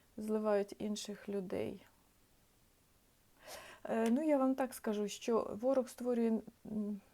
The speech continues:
дуже важкі умови для людей, і їм залишається зробити вимушений вибір, або взагалі в них немає іншого вибору, як пристосовуватись до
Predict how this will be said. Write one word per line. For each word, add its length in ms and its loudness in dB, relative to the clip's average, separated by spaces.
дуже 260 -2
важкі 360 -4
умови 320 2
для 180 0
людей, 480 -2
і 340 -2
їм 560 0
залишається 1120 -2
зробити 680 2
вимушений 640 0
вибір, 360 -2
або 240 -4
взагалі 440 0
в 60 -2
них 240 -4
немає 400 -2
іншого 520 -6
вибору, 500 -2
як 400 -6
пристосовуватись 1120 -2
до 380 -2